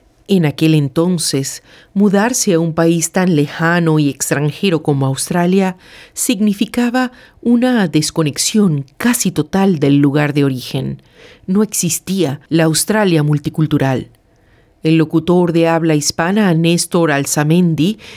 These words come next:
quien trabajó con Pocho en la radio comunitaria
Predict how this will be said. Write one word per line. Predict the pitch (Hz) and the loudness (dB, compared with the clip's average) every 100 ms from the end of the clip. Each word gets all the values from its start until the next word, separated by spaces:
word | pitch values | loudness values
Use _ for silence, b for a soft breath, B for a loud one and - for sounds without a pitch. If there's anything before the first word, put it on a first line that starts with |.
| B | B
quien | - 220 | -6 -2
trabajó | 240 233 220 247 | 0 -2 0 -2
con | 247 247 | -2 -2
Pocho | 196 165 196 - 143 | 0 0 0 -2 -2
en | 143 | 0
la | 131 | -2
radio | 151 156 175 160 | -2 0 0 0
comunitaria | 151 151 143 156 175 180 135 | 0 0 0 -2 -2 0 -2